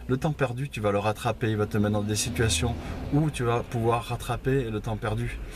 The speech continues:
Alors, euh, c'est pas parce que, euh, tu, euh, fais un métier peu considéré ou que t'as pas de niveau d'études comme moi que, euh, tu dois te laisser rabaisser.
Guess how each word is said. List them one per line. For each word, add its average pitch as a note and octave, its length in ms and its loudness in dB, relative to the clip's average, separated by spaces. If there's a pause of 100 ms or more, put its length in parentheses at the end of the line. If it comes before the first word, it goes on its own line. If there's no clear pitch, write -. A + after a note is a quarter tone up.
(320)
Alors, D#3 360 2
euh, A2 380 2
c'est C3 180 0
pas G3+ 140 2
parce F3+ 200 0
que, - 140 0
euh, B2 580 4
tu, B2 320 2
euh, A2 100 4
fais A2 180 -2
un A#2+ 80 2
métier A#2+ 340 -2
peu B2+ 140 -6
considéré A#2+ 680 0
ou C#3 60 2
que - 100 -4
t'as A2 140 0
pas B2 140 0
de A#2 40 -4
niveau A2 240 -2
d'études G#2+ 420 -4
comme G2+ 180 0
moi A2+ 180 0 (540)
que, B2+ 100 0
euh, G2+ 840 4
tu - 140 -4
dois A2 140 2
te A2+ 100 -2
laisser G2+ 280 2
rabaisser. G2+ 500 0